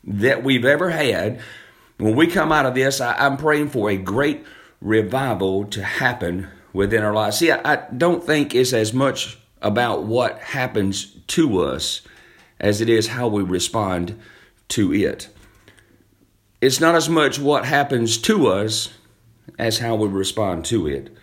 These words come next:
David figured that out. You see, David didn't have an easy life. We know that David was called. Uh, he was ordained by God at a very young age.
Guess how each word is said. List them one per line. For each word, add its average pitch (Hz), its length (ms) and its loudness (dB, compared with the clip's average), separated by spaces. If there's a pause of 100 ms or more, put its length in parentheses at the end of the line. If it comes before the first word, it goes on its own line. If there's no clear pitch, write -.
(920)
David 107 720 2
figured 107 380 2
that 101 180 0
out. 95 240 -2
You 120 140 -2
see, 156 160 4
David 143 340 2
didn't 127 200 2
have 127 200 0
an 110 80 0
easy 110 300 0
life. 92 420 -4 (420)
We 98 240 2
know 113 300 2
that 104 240 -2 (500)
David 110 380 2
was 85 160 -2
called. 120 540 0 (720)
Uh, 80 240 -6
he 92 200 -2
was 101 200 0
ordained 113 440 2
by 98 180 0
God 110 280 0
at 117 80 0
a - 20 -2
very 110 280 0
young 101 280 0
age. 127 480 -2